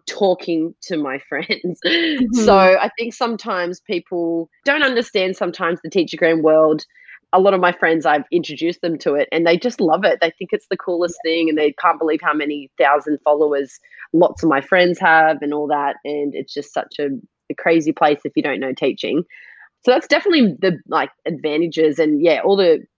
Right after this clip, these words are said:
Speaker 1: amazing people that I've met, like, the teaching tools is just, and Holly Sanders are just the most generous people that I've also met, and same with Hayley. I don't really collaborate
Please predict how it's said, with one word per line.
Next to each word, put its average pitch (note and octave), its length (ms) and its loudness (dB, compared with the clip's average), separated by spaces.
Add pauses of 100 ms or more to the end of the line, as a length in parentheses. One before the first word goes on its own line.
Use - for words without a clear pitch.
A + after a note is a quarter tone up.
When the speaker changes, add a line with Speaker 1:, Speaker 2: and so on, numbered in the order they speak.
(220)
Speaker 1:
amazing D#3+ 460 0
people D#3 340 -4
that D3 120 0
I've C#3+ 120 -2
met, D3 300 -4
like, C3+ 220 -2 (100)
the E3 60 -4
teaching D#3+ 360 -4
tools D#3+ 320 -2
is D3 120 -6
just, - 280 -6 (140)
and D3 280 0
Holly D3+ 220 -2
Sanders C#3+ 380 -2
are C#3+ 100 -2
just C#3+ 240 -8
the C#3 60 -12
most C3+ 240 -8
generous C#3+ 340 -2
people C#3+ 520 0 (400)
that D3+ 120 6
I've C#3+ 220 6 (100)
also C#3 480 -4 (120)
met, C3+ 260 -6
and D3 160 -4
same C#3 200 -2
with C3+ 100 -6
Hayley. D#3+ 540 2 (360)
I E3+ 40 4
don't G#3+ 280 2
really G3 760 4 (160)
collaborate D#3 680 0